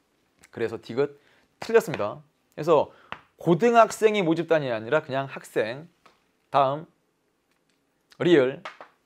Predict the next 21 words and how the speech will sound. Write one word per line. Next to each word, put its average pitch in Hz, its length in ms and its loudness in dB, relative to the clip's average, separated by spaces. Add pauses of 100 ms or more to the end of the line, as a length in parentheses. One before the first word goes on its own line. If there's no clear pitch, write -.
(1700)
자, 104 140 -12
이게 151 200 -4
좀 170 360 -2
그 127 180 0
헷갈렸을 226 680 6
수 - 120 -8
있는데 127 540 -4
가설과 139 840 4
수집한 220 600 -2
자료 165 280 2
및 180 240 -4
자료 151 260 0
분석 151 400 -4
결과에 123 480 -2
부합하지 143 400 0
않는 127 280 -6
결론. 101 320 -4
왜냐면 113 520 -6 (300)
여기 113 80 -10
잘 107 100 -6
보세요. 104 240 -8